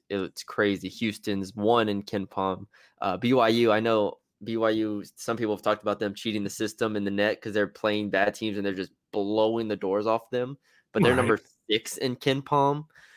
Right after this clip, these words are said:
Speaker 1: Uh, Cincinnati's twenty-seventh in KenPom. Uh, the
Speaker 2: Hmm.
Speaker 1: only one who's falling short is U C F, who's sixty-ninth in KenPom, like, of the newcomers. So,
Speaker 2: Right,
Speaker 1: again,
Speaker 2: right.
Speaker 1: it's, it's not gonna be easy.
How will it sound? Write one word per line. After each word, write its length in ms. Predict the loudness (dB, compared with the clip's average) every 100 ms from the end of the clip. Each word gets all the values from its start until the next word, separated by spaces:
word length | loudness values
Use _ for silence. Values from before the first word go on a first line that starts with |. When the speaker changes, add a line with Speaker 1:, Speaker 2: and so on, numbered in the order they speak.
| _ _
Speaker 1:
Uh, 280 | 4 4 4
Cincinnati's 600 | 0 -6 0 0 2 -2
twenty-seventh 800 | -4 -2 -2 -4 -2 0 0 0
in 120 | -2
KenPom. 680 | 0 -2 -2 -4 -4 -4 -10 _ _ _ _
Uh, 140 | 0 2
the 80 |
Speaker 2:
Hmm. 60 | 4
Speaker 1:
only 120 | 4
one 200 | 4 2
who's 180 | -2 -6
falling 240 | -2 -2
short 300 | 0 2 2
is 180 | 2 0
U 120 | -4 -2
C 180 | 2
F, 140 | 2 2
who's 180 | -8 -4
sixty-ninth 640 | -4 -4 -8 -4 -4 -8
in 80 | -16
KenPom, 460 | -18 -20 -20 -20 -20 -2
like, 160 | 0 2
of 100 | 2
the 80 |
newcomers. 640 | 2 2 0 -8 -16 -20 -6
So, 340 | 2 2 2 2
Speaker 2:
Right, 220 | 2 4
Speaker 1:
again, 260 | 4 4 2
Speaker 2:
right. 100 | -2 -4
Speaker 1:
it's, 180 | -4 -6 _ _
it's 220 | -12 -2
not 180 | 0 0
gonna 120 | -2
be 140 | -2 -4
easy. 460 | -4 -4 -6 -6